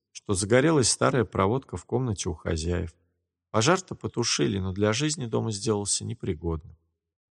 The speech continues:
Морецкие снова оказались на Третьей Мещанской.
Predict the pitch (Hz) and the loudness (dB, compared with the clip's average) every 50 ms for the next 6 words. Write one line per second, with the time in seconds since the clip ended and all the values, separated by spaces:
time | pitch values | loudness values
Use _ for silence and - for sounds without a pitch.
0 | _ - 95 95 98 113 143 165 - - - - 131 131 127 - _ _ _ - | _ -4 0 2 4 4 4 2 0 -2 -4 -2 -4 -4 -4 -6 _ _ _ -8
1 | - - - 101 104 110 110 110 110 107 - 110 107 98 101 104 98 98 101 - | -8 -4 0 2 2 4 2 2 0 0 0 -2 -2 0 0 -2 -2 -2 -2 -4
2 | - - 90 85 80 - 85 87 87 82 - - 90 85 82 85 - - - 87 | -6 -4 -6 -6 -6 -4 -2 -2 -2 -2 -4 -8 -10 -8 -6 -4 -4 -4 -4 -6
3 | 82 80 - - _ _ - | -6 -8 -10 -14 _ _ -20